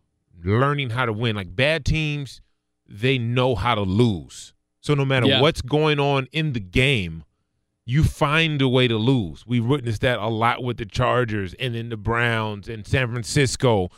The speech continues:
Speaker 1: that, which, you know, the San Francisco played hard, extremely hard. The Chargers played extremely hard, but they found ways early to lose those games. And I'm, I'm, I really wanna see if the Cleveland Browns,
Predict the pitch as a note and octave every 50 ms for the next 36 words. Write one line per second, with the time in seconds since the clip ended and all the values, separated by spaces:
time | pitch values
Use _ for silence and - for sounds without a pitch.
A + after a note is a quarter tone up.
0 | _ _ _ _ - D#3 B2+ A2+ C3 C#3 - - - - E3+ F#3 E3+ C#3+ A2+ A2
1 | A2+ - - B2+ B2 G#2+ D#3+ E3 D3+ C3 E3 E3+ D3 C#3+ B2 C#3+ D3+ C#3+ A#2 G2+
2 | D#3 D#3+ D3 A#2+ F2 - A2 G#2 - - - - E3+ D#3+ D3+ C#3 B2+ A#2+ A2 G#2
3 | G2 G#2+ G2+ - D#3 F3 F3+ E3+ B2+ A2+ - C#3 C3+ A#2+ G#2+ - - C#3+ C#3 C3+
4 | C3 A#2 B2 C3+ B2+ G#2 F#2+ - _ _ _ _ _ - - C#3 A2 A#2 C3 B2+
5 | - - - - C#3 D3 D#3 D#3 D#3 D3+ C#3+ C#3 C#3 D3 D3 D3 C#3 B2+ A#2 -
6 | - C#3 D3+ C#3+ C#3 C3 B2 A2 - - - C#3+ B2+ A2 G#2+ A2+ C3 D3+ D#3+ D#3
7 | D#3 D3+ B2+ A2+ G#2 C#3 C3+ C#3 C3 G#2+ G2+ G2+ B2+ C#3 E3+ F#3 C#3+ F#2 E2+ E2
8 | - - - _ _ _ _ _ _ _ _ _ - - C#3 C3 B2 A#2+ A#2+ A#2+
9 | A#2 A#2 A2+ - _ - A#2+ C3 C3 B2 B2+ C3 B2+ A#2+ A2+ - B2 B2 A#2+ A2+
10 | A2 A2+ B2+ C#3 C#3 C3 C#3 C3+ B2 A2 - - - G#3+ A3 F3+ C3+ B2+ B2 -
11 | _ _ _ _ - D#3 C3+ A#2 A#2+ - D3+ D3+ D3 B2+ C3 B2 G#2+ G#2 B2 C#3
12 | D#3+ F3 D#3+ C#3+ B2+ A#2+ A#2 A2+ - - -